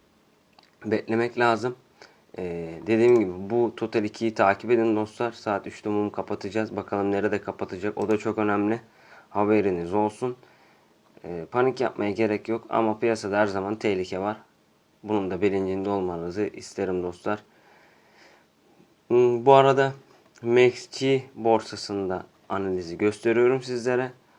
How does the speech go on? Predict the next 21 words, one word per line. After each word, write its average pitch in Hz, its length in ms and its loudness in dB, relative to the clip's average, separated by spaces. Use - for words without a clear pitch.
Bu 113 100 -8
borsada 113 480 2
da - 160 -8
ödüller 107 540 2
ve 87 140 -4
indirimlerden 98 840 -2
yararlanmak 101 720 -2
için 110 280 -8
aşağıya 107 580 0
bir 101 100 -4
link 113 280 -2
koyacağım. 120 440 0
Yüzde 117 300 0
yirmi 117 240 4
indirimli 110 600 2
kayıt 120 360 -2
linki. 120 460 0
Burada 117 440 0
yeni 120 300 2
çıkan 120 400 0
coinler, 120 520 2